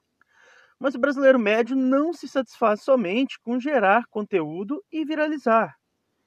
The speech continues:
Ele deseja ir além disso. O brasileiro não desiste nunca.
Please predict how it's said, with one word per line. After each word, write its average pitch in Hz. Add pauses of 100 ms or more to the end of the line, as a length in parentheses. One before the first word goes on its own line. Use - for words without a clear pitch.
(460)
Ele 151
deseja 185 (100)
ir 160
além 208 (640)
disso. - (1080)
O -
brasileiro 175 (120)
não 156
desiste 165
nunca. 180